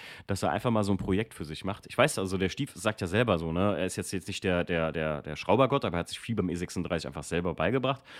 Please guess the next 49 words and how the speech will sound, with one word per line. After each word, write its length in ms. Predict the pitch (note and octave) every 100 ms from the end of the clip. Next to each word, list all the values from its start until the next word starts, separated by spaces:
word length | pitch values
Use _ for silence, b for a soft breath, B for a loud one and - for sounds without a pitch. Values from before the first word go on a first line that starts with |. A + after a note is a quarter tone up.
| B B
und 100 | F#2
er 60 | E2+
macht 180 | F2+
das 140 | F#2 D#2+
auch 100 | -
richtig 240 | F#2 -
gut. 280 | - G2+ A#2+ B B B B -
Ähm, 520 | F#2+ F#2 F#2 F#2 E2+ _ _
und 100 | F#2
ich 60 | D#2
glaube, 280 | D#2+ F2+ G2
auch 140 | -
mit 160 | F2+ E2
einem 100 | C#2
Audi 300 | E2+ G2 F#2+
wächst 200 | F#2+ -
man 100 | F2+
noch 80 | E2
mehr 120 | F2
in 40 |
die 60 | G2
Sache 280 | F2+ E2+ E2+
rein, 220 | G#2+ F#2
ne? 160 | C2 D#2+ -
Also 280 | D#2+ D#2 D#2
gerade 380 | - D2+ D#2 F#2+
er 60 | D#2
ist 120 | -
ja, 180 | E2+ D2
hat 140 | C#2 E2
ja 40 |
einen 100 | D2
Daily, 280 | C2+ D#2 G2
einen 100 | C#2+
A 80 | C2+
drei, 300 | C#2+ D#2+ G#2 F#2+
den 100 | E2
er 100 | D2+
sehr 160 | D2 E2+
liebt, 320 | E2 G#2 - b b b b b
äh, 240 | F2 E2+ D#2
wäre 200 | F2+ G2
ja 100 | C2+
eigentlich 260 | F2 F2
eine 80 | E2
ganz 200 | F2 F2
geile 220 | F2+ F#2
Geschichte. 420 | E2+ - G2+ - B1 _ _ _ _ _ _ _ _ - B B B
Ja, 320 | C3 C3+ -